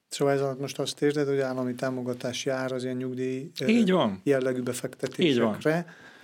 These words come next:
Speaker 2: Húsz százalék, maximum százharmincezer forint a nyugdíjbiztosításokra.
Speaker 1: És ezt mennyire használják ki az emberek?
Speaker 2: Hát nem eléggé. Maradjunk annyiban.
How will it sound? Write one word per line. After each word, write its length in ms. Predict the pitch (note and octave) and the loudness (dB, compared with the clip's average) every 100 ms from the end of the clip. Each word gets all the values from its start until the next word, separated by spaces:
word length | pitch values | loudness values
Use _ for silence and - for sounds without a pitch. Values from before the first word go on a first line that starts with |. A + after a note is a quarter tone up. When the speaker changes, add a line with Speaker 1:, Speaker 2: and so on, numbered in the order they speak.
| - - - _ - _ _ _ _ _ - | -20 -20 -20 _ -20 _ _ _ _ _ 0
Speaker 2:
Húsz 140 | C3 | 0
százalék, 420 | - B2 A#2 A#2 G#2 | 2 2 4 2 2
maximum 440 | G#2+ - G#2+ G2+ | -2 -2 -4 -4
százharmincezer 840 | - F#2+ - F#2+ F#2 F#2+ - G2+ | -4 -4 -6 -6 -8 -6 -8 -8
forint 320 | - G#2 G2 G2 | -10 -12 -12 -8
a 60 | |
nyugdíjbiztosításokra. 1300 | F#2+ F#2 G2+ G2+ G2+ - - G2 - A2 - A2 - A2+ | -8 -8 -10 -10 -12 -8 -8 -8 -14 -8 -8 -8 -12 -4
Speaker 1:
És 120 | - | -2
ezt 140 | C#3 | -2
mennyire 360 | D3 C#3+ D3 B2+ | -2 -2 -4 -4
használják 540 | B2+ - B2+ B2+ B2 | -6 -8 -6 -8 -10
ki 160 | - C#3 | -8 -6
az 80 | B2+ | -4
emberek? 640 | A#2+ A#2 A#2 A#2 - _ _ _ - _ _ _ _ _ _ _ _ _ _ _ _ _ _ _ _ _ _ _ _ - - - - | -6 -6 -6 -8 -12 _ _ _ -20 _ _ _ _ _ _ _ _ _ _ _ _ _ _ _ _ _ _ _ _ -20 -20 -20 -12
Speaker 2:
Hát 240 | - F3+ F3+ | 0 2 4
nem 140 | C#3 | 4
eléggé. 440 | A#2 G2 F2+ G#2 - - - - _ | 4 2 0 -6 -6 -12 -18 -20 _
Maradjunk 440 | C3 A2+ G#2+ A2+ A2+ | 2 2 2 0 2
annyiban. 480 | G#2 G2+ - A2+ | 0 -2 -8 -12